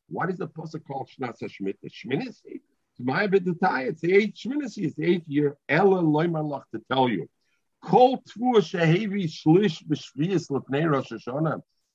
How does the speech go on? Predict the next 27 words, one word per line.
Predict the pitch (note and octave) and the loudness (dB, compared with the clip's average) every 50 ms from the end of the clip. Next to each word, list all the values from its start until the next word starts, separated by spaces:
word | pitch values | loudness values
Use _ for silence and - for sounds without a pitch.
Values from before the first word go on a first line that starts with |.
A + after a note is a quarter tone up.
| _ _ - | _ _ -2
Any | F3+ G#3+ B3 C4 C4+ C4 A3 | 0 2 4 4 4 2 2
Tvua | - - - - D3+ D3 E3 G3 G#3 G3 E3 C#3+ B2+ - - _ _ _ - A2+ | -2 -8 -12 -8 -2 0 2 4 6 6 6 4 2 2 -2 _ _ _ -12 -2
that | G2+ D3 C#3 C3+ G#2+ F2 | 0 2 2 0 -2 -8
grew | E2 G#2 A#2+ D3 G3+ B3 B3 A3 | -4 2 4 4 4 4 4 4
already | G3+ F#3 E3+ D#3+ D#3 D3 C#3+ | 2 2 2 0 2 2 0
a | C3 - _ - | -2 -4 _ -2
third | D3 E3+ F#3 F#3+ F#3+ F3+ D#3+ C#3 G#2+ F2 - - | 2 4 6 6 6 6 4 4 2 -2 -6 -6
before | C3 C3 B2+ _ - E3+ F3+ F3+ E3+ | -6 -6 -6 _ -2 0 2 4 4
Rosh | D#3+ D3 C3+ - | 4 2 0 -2
Hashanah, | D3+ C3 - - C#3+ D#3+ G3+ C4 D4+ D#4 C#4+ - _ _ _ _ _ _ _ _ _ - | -8 -8 -4 -2 0 0 0 0 -2 -4 -4 -6 _ _ _ _ _ _ _ _ _ -4
Atenoyeg | A2 - - - - A2 A2 A#2 B2+ D3 F3+ G#3+ A3+ A3+ A3 G3+ E3 D#3 | -4 -4 -4 -4 -4 -2 0 0 0 2 2 2 2 2 2 0 0 -2
Ba | D#3 E3 D#3+ | -2 -2 0
Minik | D3+ D3 C#3+ C#3+ D#3+ E3+ E3+ D#3+ B2+ - | 0 0 -2 -2 -2 -2 -2 -2 -4 -6
Shvius | - - - A#2+ B2 C3+ C#3+ C#3 B2+ - | -14 -14 -10 -4 -2 0 0 0 0 -2
B'Shminis. | - G#2+ G2+ - - - G#2 F#2+ F#2 E2+ D2+ - _ _ _ _ _ _ _ _ - | -8 -12 -12 -10 -8 -8 -6 -6 -6 -8 -10 -14 _ _ _ _ _ _ _ _ -2
In | D3+ C#3+ C#3 | 0 2 2
the | C3+ C#3 C#3 C3+ - | 4 2 2 0 2
eighth | E3+ G3 A#3+ A3+ A#3 | 2 2 2 2 2
year, | A#3+ C4 C#4 D4 D4 D4 C4 G#3+ F#3+ - | 2 0 2 4 4 4 4 2 0 -4
you | - D3+ - | -4 -4 -4
still | - - - G#3+ A3+ A3 | -4 -4 -4 0 2 2
have | G3 - - | 2 2 -2
to | F#3+ | -10
keep | D#3+ - A3 F#3 | -8 -8 -8 -8
Shmita | D#3+ - - A3 B3+ C4+ - - | -8 -8 -6 -4 -4 -4 -4 -4
on | B3 G3+ D#3+ | -4 0 2
that | D3+ C#3 C3 | 2 2 2